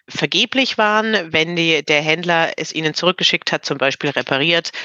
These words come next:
und es ist wieder kaputt. Er hat zwei Versuche, der Händler. Er darf zweimal reparieren, er darf zweimal nachbessern. Und wenn diese zwei Versuche verstrichen sind oder der Händler weigert sich gleich, Ihnen das auszutauschen oder zu reparieren,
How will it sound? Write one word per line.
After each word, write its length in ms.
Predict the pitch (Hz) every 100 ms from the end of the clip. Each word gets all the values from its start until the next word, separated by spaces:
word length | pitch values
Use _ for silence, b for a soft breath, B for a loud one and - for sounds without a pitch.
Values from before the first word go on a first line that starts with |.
| B
und 100 | 160
es 140 | 156 151
ist 140 | -
wieder 180 | 196 190
kaputt. 520 | - 175 - 180 - -
Er 140 | 143
hat 160 | 151 - -
zwei 500 | - - 139 151 170
Versuche, 540 | - 127 190 247 240
der 140 | 214
Händler. 500 | 190 190 202 196 190 190 B B B
Er 80 | 151
darf 240 | 147 151
zweimal 500 | - - 139 143 139
reparieren, 500 | 131 127 131 160 208
er 100 | 208
darf 180 | 156 135
zweimal 400 | - 139 127 120
nachbessern. 640 | 113 165 - 185 175 170
Und 80 | 151
wenn 120 | 143
diese 240 | 139 196 196
zwei 300 | - 143 160
Versuche 560 | - 165 185 - 170 151 B B _
verstrichen 520 | - - - 247 269
sind 320 | 247 240 247 -
oder 320 | - 185 208 156
der 140 | 117
Händler 340 | 135 143 139
weigert 340 | 123 127 147 -
sich 140 | 120
gleich, 300 | - 123 160
Ihnen 180 | 160 156
das 220 | 143 -
auszutauschen 960 | 120 147 - 156 - 127 135 - 143 139 B B B _
oder 220 | 156 156
zu 200 | - 147
reparieren, 540 | 139 - 139 135 131